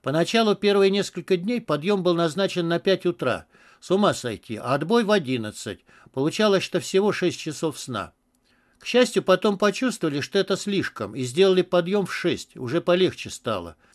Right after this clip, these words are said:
После подъёма физзарядка, интенсивная, потом политинформация, завтрак, надо сказать, что кормили хорошо, и начинаются занятия. Господи, эти занятия. На пулемёт по два человека в расчёт,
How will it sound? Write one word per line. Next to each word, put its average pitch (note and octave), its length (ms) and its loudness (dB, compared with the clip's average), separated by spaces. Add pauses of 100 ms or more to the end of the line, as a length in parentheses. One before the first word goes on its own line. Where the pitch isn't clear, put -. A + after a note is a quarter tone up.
(420)
После G3+ 280 2
подъёма G#3 460 4
физзарядка, E3+ 920 2
интенсивная, B2+ 880 -4
потом F#3 320 0
политинформация, D3 1040 -2
завтрак, F#3+ 540 0
надо E3+ 200 -2
сказать, F#3 380 -2
что D3 140 -6
кормили D#3+ 400 0
хорошо, A#2 580 -4 (360)
и C#3 100 -2
начинаются F#3+ 580 -2
занятия. C3+ 640 -2 (260)
Господи, E3+ 420 -2
эти F#3+ 200 2
занятия. D#3 680 -2 (240)
На B2+ 120 -6
пулемёт F#3+ 500 4
по D#3+ 100 2
два F3 200 4
человека F3+ 580 2
в D#3+ 40 4
расчёт, D#3+ 440 0